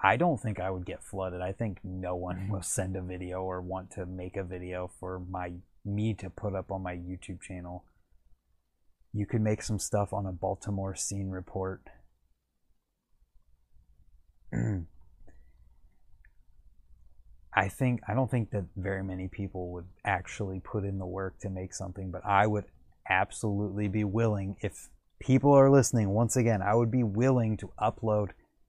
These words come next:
outside stuff to my YouTube channel as long as it's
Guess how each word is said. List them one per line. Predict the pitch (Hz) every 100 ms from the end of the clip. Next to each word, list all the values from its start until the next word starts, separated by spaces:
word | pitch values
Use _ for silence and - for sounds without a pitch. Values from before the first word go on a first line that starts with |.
| -
outside | 98 107 107 - 110 107
stuff | 95 - - 101 92 - -
to | - - 120 110
my | 107 104
YouTube | 101 104 107 92
channel | - 95 95
as | 90
long | 95 107
as | 107
it's | 98 -